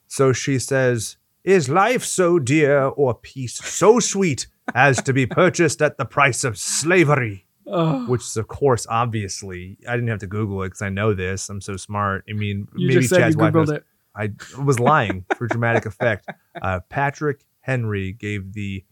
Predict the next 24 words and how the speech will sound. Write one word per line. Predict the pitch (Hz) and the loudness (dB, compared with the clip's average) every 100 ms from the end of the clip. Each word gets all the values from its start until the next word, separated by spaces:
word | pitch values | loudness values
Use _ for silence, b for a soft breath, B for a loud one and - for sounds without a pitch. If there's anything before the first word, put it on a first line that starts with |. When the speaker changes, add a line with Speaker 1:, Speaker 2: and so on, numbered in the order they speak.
| _ - | _ -8
Speaker 1:
"Give | 117 | -6
me | 117 113 | -4 -4
liberty | 104 104 101 101 | -6 -8 -8 -10
or | 95 | -10
give | 92 95 | -12 -14
me | 95 - | -16 -18
death" | 98 - | -20 -20
speech, | - 117 120 196 - | -20 -20 -20 -20 -16
and | 101 | -10
that | 101 98 | -8 -10
is | 107 - | -14 -14
what | 104 | -16
it's | - | -16
quoting. | - 143 127 107 110 _ | -14 -10 -8 -10 -14 _
Speaker 2:
Yes, | 156 - - - _ | -10 -10 -14 -20 _
'cause | - 160 | -6 -4
she | 170 | -2
says, | 165 156 | -4 -4
"I'd | 147 139 | -4 -4
rather | 143 147 | -4 -4
be | 147 147 139 | -4 -4 -4
blind | 156 135 139 143 147 139 | -6 -6 -4 -4 -6 -8
in | - 139 | -10 -10
heaven | 120 139 139 139 151 | -8 -10 -8 -10 -12